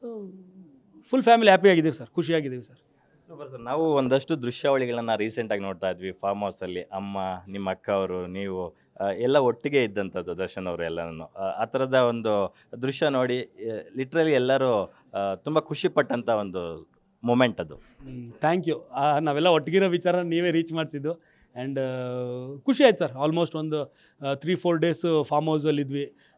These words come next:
Speaker 1: And, ಆ, ದರ್ಶನ್ ಅವರು ಸ್ವಲ್ಪ ಅವ್ರಿಗೆ mentally, ಆ, ಸ್ವಲ್ಪ ಡಿಸ್ಟರ್ಬ್ ಆಗಿದ್ರಲ್ಲ, so ಅವ್ರಿಗೆ ತುಂಬ ಇಷ್ಟವಾಗಿರೋ ಜಾಗ ಫಾರ್ಮ್ ಹೌಸು. ಅವ್ರ ಕುದುರೆಗಳು, ಅವ್ರ ಹಸು, ಕುರಿ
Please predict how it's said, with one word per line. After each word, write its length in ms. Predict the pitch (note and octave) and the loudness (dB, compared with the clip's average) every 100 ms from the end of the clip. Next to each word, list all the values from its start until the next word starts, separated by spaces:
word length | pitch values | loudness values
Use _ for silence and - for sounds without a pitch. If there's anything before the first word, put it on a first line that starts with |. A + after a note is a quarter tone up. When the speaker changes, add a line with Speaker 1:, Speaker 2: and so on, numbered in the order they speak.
| C3+ C#3+ | -8 -6
Speaker 1:
And, 140 | D3 | -4
ಆ, 120 | C#3 | -4
ದರ್ಶನ್ 360 | C3 D3 G3 F#3+ | -4 -2 0 2
ಅವರು 240 | F#3 F#3 | 2 2
ಸ್ವಲ್ಪ 280 | D#3+ D#3+ E3 D#3 D3 C#3+ C3+ | 0 -2 2 0 0 -6 -8
ಅವ್ರಿಗೆ 420 | C#3+ C#3+ C#3 C#3 C3 C3+ C3+ C3+ | -4 -4 -4 -4 -6 -10 -12 -6
mentally, 520 | E3 F3 G3 F#3+ F#3 - - _ D3 | -6 0 2 2 0 -8 -20 _ -10
ಆ, 40 | |
ಸ್ವಲ್ಪ 260 | - E3 D#3+ | -4 -2 -2
ಡಿಸ್ಟರ್ಬ್ 340 | D3 - F3 | -2 2 4
ಆಗಿದ್ರಲ್ಲ, 440 | D#3+ C#3+ C3 C#3 D#3 | 6 2 -2 -4 -6
so 140 | D#3 | -6
ಅವ್ರಿಗೆ 420 | D3+ C#3+ D3 D3 | -8 -4 -4 -4
ತುಂಬ 200 | E3 F#3 | 0 2
ಇಷ್ಟವಾಗಿರೋ 460 | F3 - F3 E3+ E3+ | 2 2 0 2 2
ಜಾಗ 240 | D3+ D3+ | 2 0
ಫಾರ್ಮ್ 280 | C#3+ C#3 D3+ | -2 -4 -4
ಹೌಸು. 300 | C#3 C#3 B2+ _ - | -6 -8 -12 _ -6
ಅವ್ರ 140 | C3+ C#3+ | -4 -2
ಕುದುರೆಗಳು, 560 | D#3 D3+ D3+ D3 C#3+ | 0 2 4 4 4
ಅವ್ರ 160 | C#3 C3+ | 2 2
ಹಸು, 340 | C3 D#3 D3 | 0 -2 -2
ಕುರಿ 420 | C#3 D3+ D#3 D3+ | -2 0 2 0